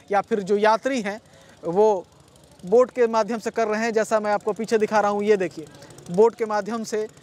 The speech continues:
यहाँ पर लोग सफ़र करते हैं, यहाँ के घाटों का दर्शन करते हैं और बनारस को घूमते हैं।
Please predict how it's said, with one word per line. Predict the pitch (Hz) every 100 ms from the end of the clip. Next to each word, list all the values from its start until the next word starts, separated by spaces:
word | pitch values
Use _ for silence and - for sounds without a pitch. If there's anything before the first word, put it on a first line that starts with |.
| - - - 180
यहाँ | 185 185
पर | 208 202
लोग | 208
सफ़र | - 208 233
करते | 220 208 220
हैं, | 208 214 -
यहाँ | 185 190 196
के | 202
घाटों | 185 196 202 226
का | 214
दर्शन | 190 185 226
करते | 220 202 208
हैं | 202 214 - - - - -
और | 170 185 185 185 175
बनारस | 160 202 226 240
को | 233
घूमते | 185 202 208 190
हैं। | 139